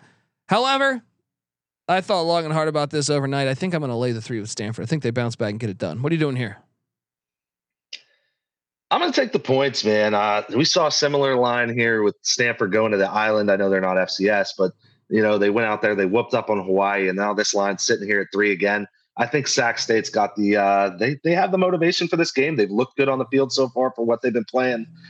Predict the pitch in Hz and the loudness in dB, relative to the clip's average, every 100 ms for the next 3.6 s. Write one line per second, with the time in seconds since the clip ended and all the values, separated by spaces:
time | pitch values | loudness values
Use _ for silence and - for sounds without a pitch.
0 | - 113 143 143 107 95 92 151 147 139 | -8 -2 0 2 2 2 2 0 0 -2
1 | 120 104 107 90 90 - 104 101 101 98 | -4 -4 0 0 0 -2 -2 -2 -2 -2
2 | 92 92 85 - 90 85 95 98 92 92 | -2 -2 -4 -6 -4 -2 0 0 0 -2
3 | 90 - 82 78 - | -2 -2 -4 -2 -6